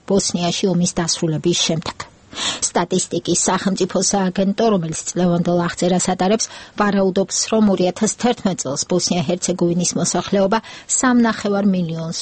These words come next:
შეადგენდა. მათ შორის ორმოცდახუთ პროცენტს მუსლიმები, ოცდათექვსმეტ პროცენტს სერბები, ხოლო თხუთმეტ პროცენტს ხორვატები. ეს მონაცემები ქმნის ზოგად წარმოდგენას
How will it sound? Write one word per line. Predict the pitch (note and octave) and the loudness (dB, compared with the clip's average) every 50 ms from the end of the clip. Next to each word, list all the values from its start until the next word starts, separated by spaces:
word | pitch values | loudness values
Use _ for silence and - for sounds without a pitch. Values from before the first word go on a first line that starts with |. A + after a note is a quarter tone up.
| - - | -4 -2
შეადგენდა. | - F#3 F3 D#3+ D#3 - - D#3+ D#3 D#3+ - - G#3 F#3+ - - - - - - - | -2 -2 -2 -4 -4 -6 -6 -6 -4 -4 -6 -8 -10 -14 -14 -14 -18 -18 -10 -4 -2
მათ | G#3+ G3+ - | -2 -2 0
შორის | - F#3+ E3+ E3 - - F#3+ | 0 -2 0 0 0 2 2
ორმოცდახუთ | G3+ G3 F#3+ F#3 - - F3 D3+ - - - G3+ - - - - | 4 4 4 2 0 -2 -4 -6 -2 0 0 0 0 -2 -6 -6
პროცენტს | F3+ E3 - - - - - - - | -8 -6 -4 -4 -4 -4 -4 -4 -2
მუსლიმები, | - F3+ F#3 - - G3+ G3+ G#3 G3+ G3+ A#3+ B3+ - - - - - G3+ | 0 0 0 2 4 4 4 4 4 2 0 -2 -4 -8 -16 -8 -2 -2
ოცდათექვსმეტ | F#3+ - - - E3 D#3+ - - - A3 G#3+ - - - G#3 G3 - - | -2 0 0 -2 -4 -6 -8 -6 -4 -4 -2 -2 -2 0 -2 -2 -4 -4
პროცენტს | - F3 D#3+ - - - D3+ D#3+ - - - | -2 -2 -2 -2 -4 -6 -6 -6 -6 -2 -2
სერბები, | F#3 F3+ E3+ - G3+ A3 A#3+ B3 - - - - - | -2 0 0 0 0 0 0 -2 -2 -8 -18 -8 -4
ხოლო | - G3+ F#3+ - | -2 -2 -2 -2
თხუთმეტ | - - - B3+ - - B3+ C4 B3 - | -2 -2 -2 -2 0 0 0 0 0 -2
პროცენტს | - E3 D#3+ - - - E3+ F3+ - - | -4 -4 -4 -2 -2 -4 -2 -2 -4 -4
ხორვატები. | - F#3+ E3+ D#3+ D#3+ D3+ - - - - - - _ - _ - - - - - - - - A#3 | -2 -2 -2 -2 -4 -6 -8 -10 -12 -14 -18 -20 _ -20 _ -16 -12 -10 -10 -10 -10 -4 -2 0
ეს | G#3+ - A3 | 0 2 4
მონაცემები | G#3+ G#3 G3+ - - G3+ F#3+ F#3+ F3+ G3 F#3+ | 4 4 2 2 0 0 0 2 2 0 0
ქმნის | - - - A3+ A#3+ B3 A#3 - - - | -2 -2 0 2 2 2 2 0 0 0
ზოგად | G#3 G3+ G3 - A3 A3 - - - - - | 0 2 0 0 -2 -2 -4 -10 -14 -10 -6
წარმოდგენას | - F#3+ F#3+ G3 G3+ G3 - - G3 F#3+ G3 G#3 G#3+ A#3 | -4 0 2 4 2 2 0 -2 -2 0 0 0 0 0